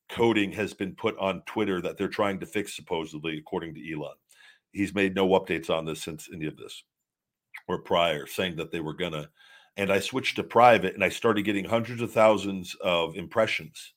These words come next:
instantly compared to the, the one or two thousand impressions. So hundreds of thousands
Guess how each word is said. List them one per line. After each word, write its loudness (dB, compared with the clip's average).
instantly -6
compared 6
to 2
the, 4
the 4
one 4
or 4
two -2
thousand 2
impressions. -8
So 2
hundreds 6
of 2
thousands 8